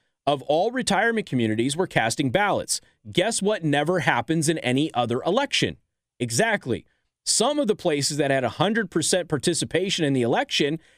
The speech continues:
had large numbers of residents who were not legally allowed to vote. So how does that work? So what they ended up finding out is there was massive ballot harvesting,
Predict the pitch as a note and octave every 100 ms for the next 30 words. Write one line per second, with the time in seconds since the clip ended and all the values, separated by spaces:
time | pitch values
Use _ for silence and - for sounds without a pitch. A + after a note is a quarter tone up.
0 | _ F3+ G3+ D3+ D#3 C4+ G#3 D3 D3+ D3+
1 | E3 D#3+ D3+ A#2+ G#3 C4+ D#3 E3 F3 F#3
2 | D#3+ D3 F#3+ C4 D#3 F#3 C4 F3+ D#3+ G3
3 | C3 D#3 - D3 C3+ C#4 - - - _
4 | _ _ _ _ _ _ _ _ C3+ A#2+
5 | F#3+ G#3 C#3 C4+ B3 E3+ A#2 - _ _
6 | _ _ _ _ _ _ _ _ _ -
7 | G3 G3 G3 G3+ C4+ B3 G#3 F3+ D3+ A3+
8 | G#3 F3 E3 E3 C#3 C#3+ C#3+ C#3 E3+ A3+
9 | F3 C#3 A#2+ A#2 - D#2+